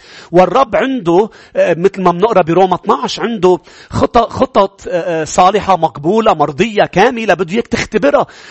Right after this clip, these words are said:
بده إياك تكون عم بتعيشها. ولكن أنت تقدر تكون عم بتصلي صلوات هدافة مسموعة، بدك تص-، تصلي الصلاة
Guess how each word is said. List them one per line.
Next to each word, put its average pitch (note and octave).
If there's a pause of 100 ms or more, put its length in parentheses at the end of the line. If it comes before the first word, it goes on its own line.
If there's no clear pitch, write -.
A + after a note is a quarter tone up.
بده E3+
إياك B3+
تكون A#3
عم F#3+
بتعيشها. G3 (300)
ولكن G#3
أنت F#3
تقدر C4 (240)
تكون G#3
عم E3+
بتصلي B3+
صلوات A3+
هدافة F3+ (280)
مسموعة، F3+ (240)
بدك F#3+
تص-، -
تصلي G#3
الصلاة G#3+